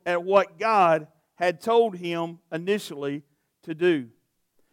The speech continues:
We have the greatest responsibility of not fa-, of not failing the generations who follow us. Adam was not aggressive in his sinning.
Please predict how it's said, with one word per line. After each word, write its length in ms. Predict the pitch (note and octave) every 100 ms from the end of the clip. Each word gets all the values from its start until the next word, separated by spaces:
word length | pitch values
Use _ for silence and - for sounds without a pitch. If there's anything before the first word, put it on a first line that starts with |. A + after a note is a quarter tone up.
| _
We 280 | D#3 A3 B3+
have 360 | A#3+ B3 A#3 F#3+
the 80 | F#3+
greatest 640 | E3 G3+ A#3 B3+ B3+ A#3+
responsibility 1400 | A3+ - A3+ A3+ G#3 G3 D#3+ G3 C4 G#3 - D3+ D3 E3 _ _ -
of 160 | F3+
not 300 | F#3+ A3 A3
fa-, 300 | - B3+ C4
of 180 | F#3+ F3+
not 260 | G3+ A3 F#3+
failing 420 | A#3 C4 A3+ F#3+
the 80 | F3
generations 840 | D#3+ B3 A3 A#3+ B3 F3+ E3+ - _ _
who 180 | F#3 A3
follow 440 | - A3 G#3+ G#3+ A3
us. 480 | A#3 C3+ - _ _ _ _ _ _ _ _ -
Adam 400 | B3 D4+ C#4 A#3+
was 200 | G#3 F#3+
not 240 | A#3+ A3
aggressive 640 | F3+ G3 C4+ C4+ G3+ E3+ -
in 180 | F#3+
his 220 | F#3 F3+ D#3+
sinning. 540 | - F3 F#3 A3 G#3+